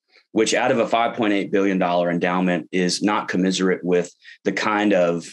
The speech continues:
um, interest and distributions that we should be making. And so that's on the distribution side of things. Right now, we're generating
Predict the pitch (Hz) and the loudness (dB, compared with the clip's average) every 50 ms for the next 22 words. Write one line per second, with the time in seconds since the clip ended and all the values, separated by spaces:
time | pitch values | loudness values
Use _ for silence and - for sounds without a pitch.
0 | - - - 90 87 85 85 82 82 82 92 - - _ _ _ _ - 107 113 | -12 -6 -4 -2 -2 -2 -2 -2 -2 -4 -4 -8 -12 _ _ _ _ -4 -2 -2
1 | 117 - - 117 107 104 - - - - - 101 98 95 95 92 92 92 90 - | 0 0 2 2 0 0 -2 -4 -6 -4 -2 -2 0 0 2 2 2 0 0 -2
2 | - 107 104 - 104 95 85 82 82 92 98 92 - - 90 87 87 - _ _ | -2 -2 -2 0 -2 -4 -4 -4 -2 0 0 0 0 0 -2 -2 -4 -6 _ _
3 | - 82 71 85 87 85 - - 95 80 - 92 92 90 92 92 - 85 85 85 | -8 -6 -4 -2 -2 -2 -2 -4 -4 -2 -2 -2 -2 -2 -4 -4 -4 -4 -4 -4
4 | - - - 107 101 95 95 92 - - - - - - - 120 135 139 - - | -4 -2 0 2 2 2 2 0 -2 -6 -16 -20 -12 -6 -2 -2 -2 -2 -2 -2
5 | 139 135 131 107 - 95 107 107 - 113 101 95 98 101 98 - 104 101 98 - | 0 2 2 2 2 2 0 0 -2 -2 -2 0 0 0 0 0 0 0 0 0
6 | 101 98 98 98 95 - 107 101 101 101 98 95 113 120 - - 117 113 110 113 | -2 -2 -2 -4 -4 -2 -2 0 0 0 0 2 2 0 2 2 0 0 0 0
7 | 113 104 104 101 101 104 104 104 104 101 101 95 92 92 95 92 92 90 - | 0 0 0 0 2 0 0 0 0 0 0 0 0 0 0 -2 -2 -4 -6